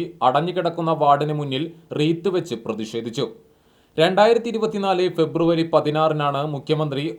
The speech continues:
ഓൺലൈൻ വഴി കെട്ടിടം ഉദ്ഘാടനം ചെയ്തത്. എന്നാൽ ഇപ്പോഴും വൈദ്യുതി, വെള്ളം മുതലായ അടിസ്ഥാന സൗകര്യങ്ങൾ കെട്ടിടത്തിലേക്ക് ലഭ്യമാക്കിയിട്ടില്ല. ലോക്സഭാ തെരഞ്ഞെടുപ്പ് മുന്നിൽ കണ്ടുകൊണ്ട് രാഷ്ട്രീയ ലാഭം ലക്ഷ്യമാക്കിയുള്ള ഉദ്ഘാടന മാമാങ്കമാണ്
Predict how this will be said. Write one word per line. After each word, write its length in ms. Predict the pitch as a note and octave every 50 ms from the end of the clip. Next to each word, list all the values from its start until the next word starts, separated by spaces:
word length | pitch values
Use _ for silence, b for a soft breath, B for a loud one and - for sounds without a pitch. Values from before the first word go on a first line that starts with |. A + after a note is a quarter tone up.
| C3 B2+
ഓൺലൈൻ 340 | C3+ C#3 D3 D#3 D#3+ D#3+ D#3+ D3+ D3+
വഴി 220 | C#3+ C3+ C#3+ C#3+ - C#3
കെട്ടിടം 340 | C3 - C#3+ C#3 C#3 D3 D3 C3 C3
ഉദ്ഘാടനം 520 | B2+ B2 - C#3 C#3+ C3 C#3 B2+ G#2+ G2+ G2+ A2+
ചെയ്തത്. 340 | A2+ A2+ A2+ A#2 A#2 A#2 G#2 - - b b b b b _ _ A#2+ A#2
എന്നാൽ 200 | A#2+ A#2+ C3+ C#3 - B2+ A#2+
ഇപ്പോഴും 360 | A#2 C#3 C#3 C#3 C3 C3 D3 D#3+ E3 A#2+ A2+ B2
വൈദ്യുതി, 420 | B2 B2+ D3 D3+ D#3 D3+ D3+ D#3+ D#3 C3 A#2+ B2+
വെള്ളം 280 | B2+ C3 C3+ D3+ D#3+ E3 D3+
മുതലായ 460 | D3+ D3+ D#3 D#3 D3+ D3+ D#3 D#3+ - B2+ B2
അടിസ്ഥാന 380 | B2+ C3 - - E3 D#3 D#3 D#3 D3+ D#3
സൗകര്യങ്ങൾ 500 | D3 D3+ D3 D3 D3 D3 D3 C3+ B2+ D3+ E3 E3 -
കെട്ടിടത്തിലേക്ക് 720 | C#3 C3+ - D#3 D#3 D#3 D#3 E3 D#3 D3+ D3+ D3 C3 A2 A2 G2+ A2 B2
ലഭ്യമാക്കിയിട്ടില്ല. 760 | B2 A#2 - D#3 D3+ D3 C#3+ B2+ - G#2+ F#2+ E2 G#2 A2 A#2+ B2 - - - _ b b b b b b C#3
ലോക്സഭാ 600 | C#3+ D#3+ E3+ F3+ F3 G3+ G3+ - A3 - G#3+ G#3+ G#3 G#3
തെരഞ്ഞെടുപ്പ് 460 | G3+ G3 F#3+ F#3+ F#3+ F#3+ F3 F3 F#3 E3
മുന്നിൽ 260 | E3 D#3+ D#3+ E3+ E3+ E3 E3+
കണ്ടുകൊണ്ട് 440 | E3+ D#3+ D#3 E3 D#3 D#3 D3+ C#3+ C#3+ D3 D#3 D3 C#3
രാഷ്ട്രീയ 460 | B2+ B2+ B2+ - - D3+ E3 E3 E3+ D#3 D3
ലാഭം 340 | C#3 C#3 C#3 C3 E3 E3+ D#3+ D3+
ലക്ഷ്യമാക്കിയുള്ള 760 | D3 - - - - E3+ E3 D#3 D3+ D3+ D#3 D#3 D#3 D3+ D#3 D3+ D3+ D3 C3+
ഉദ്ഘാടന 480 | C3+ C3+ B2+ - D#3 D#3+ D#3+ D#3+ D#3+ D#3 D#3+ D3
മാമാങ്കമാണ് 680 | C#3 C#3 C#3 D3 D3+ D#3+ D3+ D#3+ D3+ D3 C#3 C3 B2